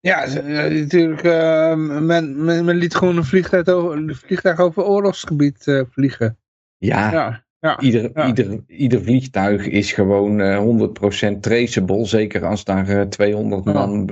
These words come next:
Speaker 2: v-, b-, in zit. Eh, aan,
Speaker 1: Ja.
Speaker 2: hoe zeg je dat, passagiers. Dus,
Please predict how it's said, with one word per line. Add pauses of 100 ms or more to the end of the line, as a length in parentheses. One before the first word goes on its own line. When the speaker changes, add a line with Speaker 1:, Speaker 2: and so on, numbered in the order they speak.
Speaker 2:
v-, (100)
b-,
in
zit. (340)
Eh,
aan,
Speaker 1:
Ja. (240)
Speaker 2:
hoe
zeg
je
dat,
passagiers. (380)
Dus,